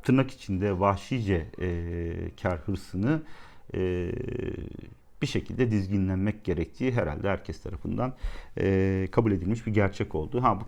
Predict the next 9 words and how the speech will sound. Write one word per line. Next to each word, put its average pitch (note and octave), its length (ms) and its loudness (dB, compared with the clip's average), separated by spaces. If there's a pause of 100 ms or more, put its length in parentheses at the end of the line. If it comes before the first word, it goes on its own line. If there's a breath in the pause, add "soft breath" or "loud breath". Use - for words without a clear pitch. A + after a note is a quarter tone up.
kar G#2+ 160 4
hırsı G2+ 320 0
devam G#2+ 280 4
etmeyecek A2+ 440 2
mi? G3+ 80 2
Tabii D3 200 4
ki E2+ 140 -2
devam E2+ 320 -2
edecek. F2 460 -4